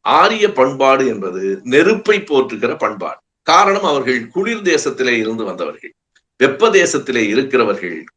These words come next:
குளிர்ச்சியை போற்றுவதும், குளிர் தேசத்திலே பிறந்தவர்கள் வெப்பத்தை போற்றுவதும் இயற்கையானது. நாம் பார்க்கலாம், இங்கே இந்த குளித்தல் என்கிற பழக்கமே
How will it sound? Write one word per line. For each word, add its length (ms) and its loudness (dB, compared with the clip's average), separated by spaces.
குளிர்ச்சியை 680 0
போற்றுவதும், 640 -2
குளிர் 280 4
தேசத்திலே 520 4
பிறந்தவர்கள் 640 2
வெப்பத்தை 500 0
போற்றுவதும் 680 -2
இயற்கையானது. 720 0
நாம் 200 2
பார்க்கலாம், 520 2
இங்கே 220 0
இந்த 200 0
குளித்தல் 600 0
என்கிற 340 0
பழக்கமே 580 2